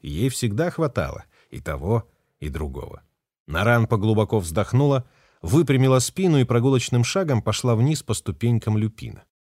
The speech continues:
Она должна была выбрать столик, и тот, который принадлежал именно необходимому ей главе преступного мира.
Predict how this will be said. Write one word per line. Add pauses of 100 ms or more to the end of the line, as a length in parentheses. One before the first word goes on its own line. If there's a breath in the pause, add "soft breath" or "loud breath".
(240)
Она
должна
была
выбрать
столик, (360)
и
тот,
который
принадлежал (100)
именно
необходимому
ей
главе
преступного
мира.